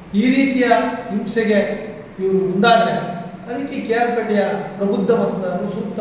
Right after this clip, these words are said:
ಉತ್ತರವನ್ನು ಪಕ್ಷಾತೀತವಾಗಿ ನೀಡ್ತಾರೆ. ಬಹುಶಃ ನಾವು ಸಾರ್ವಜನಿಕ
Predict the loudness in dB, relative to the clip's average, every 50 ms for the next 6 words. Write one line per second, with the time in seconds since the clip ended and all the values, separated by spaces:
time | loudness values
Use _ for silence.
0 | -4 -4 -6 -6 -6 -6 -6 -6 -6 -6 -6 -6 -8 -10 -12 -14 -16 -18 -20 -18
1 | -14 -12 -12 -10 -10 -4 2 4 6 6 6 4 0 -2 0 2 2 2 2 2
2 | 0 0 -2 -4 -6 -8 -10 -10 -12 -14 -16 -16 -18 -18 -18 -20 -20 -20 -20 -20
3 | -14 -8 -4 -2 0 2 2 2 2 2 0 -2 -4 -6 -8 -10 -12 -12 -8 -6
4 | -2 2 2 4 6 6 6 6 6 4 2 2 0 -2 -4 -6 -8 -10 -10 -8
5 | -4 -2 2 2 4 4 2 2 2